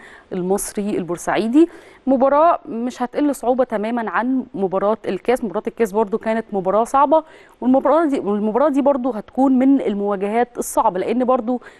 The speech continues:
نادي المصري زي ما أنت عندك دوافع إن أنت تكسب، نادي المصري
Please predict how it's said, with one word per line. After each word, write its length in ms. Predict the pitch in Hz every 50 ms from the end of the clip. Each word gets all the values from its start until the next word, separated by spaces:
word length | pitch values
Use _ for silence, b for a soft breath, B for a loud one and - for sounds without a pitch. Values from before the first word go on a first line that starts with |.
| B B -
نادي 180 | 214 240 240
المصري 380 | 285 269 262 294 277 - 269 247
زي 160 | 226 254 262
ما 80 | 247 277
أنت 140 | 277 -
عندك 260 | 247 240 254 277 254 220
دوافع 420 | 208 220 220 240 262 - 262 208
إن 120 | - 220
أنت 140 | 247 247 247
تكسب، 400 | 226 - 262 - - 302 294 247 - b b b b b -
نادي 180 | 220 208 240
المصري 340 | 233 233 262 254 - - 233